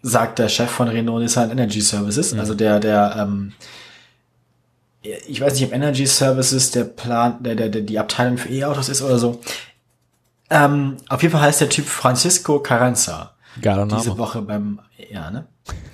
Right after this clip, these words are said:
Speaker 1: Ähm, und sie sind jetzt quasi am Überlegen, wie man alte Leaf-Akkus recyceln könnte.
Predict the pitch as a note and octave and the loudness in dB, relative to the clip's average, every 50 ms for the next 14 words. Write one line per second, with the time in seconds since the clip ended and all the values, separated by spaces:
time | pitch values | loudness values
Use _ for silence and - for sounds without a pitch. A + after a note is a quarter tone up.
0 | - - - - - _ _ _ _ _ _ _ _ _ _ _ _ _ _ - | -16 -16 -16 -18 -20 _ _ _ _ _ _ _ _ _ _ _ _ _ _ -2
1 | B2 A#2+ A#2+ A#2+ B2 C3 C3+ - - D#3+ D#3+ D#3 - D#3 D#3+ E3 E3+ D3+ - - | 0 0 0 0 -2 -4 -6 -6 -2 0 2 2 4 2 4 4 4 2 0 -4
2 | - _ _ _ - _ _ _ _ - - - C3+ E3 G3+ G3+ G#3+ G#3 - - | -12 _ _ _ -20 _ _ _ _ -8 -4 0 2 2 4 4 2 2 2 2
3 | D#3+ D#3 D3 D#3+ E3 D#3 C#3+ - - - _ _ _ _ _ - - C#3 C3+ C3+ | 2 4 4 4 4 2 2 0 -8 -18 _ _ _ _ _ -8 -2 -2 -2 -2
4 | D#3+ D#3+ C#3 C3 D3 D#3 E3 F3+ F#3 F3+ C#3+ B2+ D#3 F3 F3+ D#3+ D3+ C3+ - C#3+ | 2 2 4 4 6 6 6 4 4 2 2 2 2 2 2 0 0 0 2 2
5 | E3 E3 - C#3 B2 B2+ E3 G3 - - D#3 E3 - - D3+ C#3+ - A#2 B2+ B2+ | 2 2 2 0 0 2 0 0 0 0 -2 -2 0 -2 -4 -4 -2 0 0 2
6 | - - C3+ C3 - B2 G#2+ G#2 - G#2 G2 - - - | 4 4 4 4 4 2 0 0 0 -2 -4 -4 -8 -12